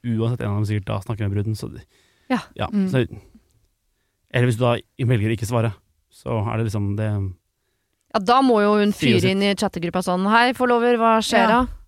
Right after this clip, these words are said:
Speaker 3: Ja.
Speaker 2: Ikke sant? Men hun må spille på følelser her også. Jeg har en veldig
Speaker 3: Ja.
Speaker 2: god
Speaker 1: Ja.
Speaker 2: venninne som er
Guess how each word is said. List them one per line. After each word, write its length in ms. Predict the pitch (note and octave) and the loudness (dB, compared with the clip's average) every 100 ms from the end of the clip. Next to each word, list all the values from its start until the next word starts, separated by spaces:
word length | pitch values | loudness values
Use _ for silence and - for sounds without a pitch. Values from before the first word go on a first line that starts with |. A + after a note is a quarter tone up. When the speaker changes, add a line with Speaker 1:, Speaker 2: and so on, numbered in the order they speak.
| _ _ | _ _
Speaker 3:
Ja. 180 | A3 G3 | -2 0
Speaker 2:
Ikke 160 | - - | -2 0
sant? 180 | C4 B3+ | 0 4
Men 120 | B3+ | 4
hun 60 | B3 | 2
må 20 | |
spille 280 | - - F3 | 2 0 0
på 80 | G#3+ | 0
følelser 360 | A#3+ F#3+ - F3 | 0 0 0 0
her 100 | F3+ | 2
også. 160 | A#3 | 2
Jeg 80 | A#3+ | 2
har 120 | A3 | 2
en 60 | A3 | 2
veldig 160 | G#3+ F#3 | 2 2
Speaker 3:
Ja. 40 | |
Speaker 2:
god 100 | F#3+ | 2
Speaker 1:
Ja. 60 | F#3+ | 2
Speaker 2:
venninne 160 | F#3 | 0
som 160 | F3+ | 0
er 40 | F#3+ | 0